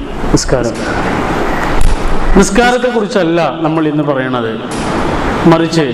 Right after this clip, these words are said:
എങ്ങനെയായിരിക്കണം നിസ്കാരം എന്നതിനെക്കുറിച്ചാണ്. എങ്ങനെയായിരിക്കണം നിസ്കാരം എന്ന് ആലോചിക്കുമ്പോൾ വളരെ പ്രധാനമായും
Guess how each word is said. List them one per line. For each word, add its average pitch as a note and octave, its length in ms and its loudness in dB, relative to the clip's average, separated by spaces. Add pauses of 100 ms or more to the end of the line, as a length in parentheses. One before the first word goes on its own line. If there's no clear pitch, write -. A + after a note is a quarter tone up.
(240)
എങ്ങനെയായിരിക്കണം F3+ 1200 -2
നിസ്കാരം D3 640 0
എന്നതിനെക്കുറിച്ചാണ്. C3+ 760 -2 (1900)
എങ്ങനെയായിരിക്കണം B3 1040 0
നിസ്കാരം A#3 600 0
എന്ന് G#3+ 200 -2
ആലോചിക്കുമ്പോൾ F#3 720 0
വളരെ F#3 320 0
പ്രധാനമായും G#3+ 1120 0